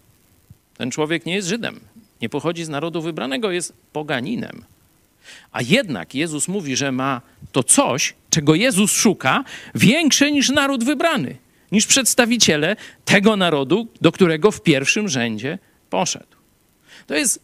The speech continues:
rzymski setnik. I Jezus mówi, czego szuka w Izraelu, a co znalazł u poganina. Niezwykłą wiarę, czyli zaufanie.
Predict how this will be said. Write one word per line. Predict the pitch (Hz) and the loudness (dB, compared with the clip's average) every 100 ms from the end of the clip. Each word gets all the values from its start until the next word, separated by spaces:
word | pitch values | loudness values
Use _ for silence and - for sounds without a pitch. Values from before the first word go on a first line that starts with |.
| _ - | _ -4
rzymski | 117 190 185 - 165 151 - _ | -2 0 -2 -2 -2 -4 -8 _
setnik. | - - 175 170 - 71 - - - _ _ _ - - - - | -2 2 2 0 -6 -10 -12 -18 -20 _ _ _ -20 -20 -20 -4
I | 165 175 160 156 143 117 _ _ _ _ _ - | -2 0 0 -2 -4 -8 _ _ _ _ _ -4
Jezus | 143 185 214 | -2 0 -2
mówi, | 196 233 82 - _ _ _ _ _ _ _ _ _ | -2 -2 -4 -14 _ _ _ _ _ _ _ _ _
czego | 143 123 151 208 - _ | -4 -2 -4 -4 -10 _
szuka | - 269 - - - _ - | -2 -2 -4 -12 -16 _ -14
w | 214 | -10
Izraelu, | 185 92 123 240 262 _ _ _ _ _ _ | -6 -4 -2 -4 -6 _ _ _ _ _ _
a | - | -6
co | 240 233 | -2 -2
znalazł | 247 277 254 196 | 0 0 -2 -4
u | 220 | -4
poganina. | 196 175 151 98 73 - - _ _ _ _ _ _ _ _ _ _ _ _ _ _ _ _ _ _ | -6 -4 -4 -4 -10 -16 -20 _ _ _ _ _ _ _ _ _ _ _ _ _ _ _ _ _ _
Niezwykłą | 139 156 120 117 139 185 - 185 185 180 - | -2 0 0 -4 -4 -6 -6 -6 -6 -8 -12
wiarę, | - 147 135 151 160 | -4 -2 -2 -4 -4
czyli | - 147 139 | -4 -2 -4
zaufanie. | 123 165 175 180 - 165 - - - | -2 0 -2 -6 -6 -8 -8 -14 -18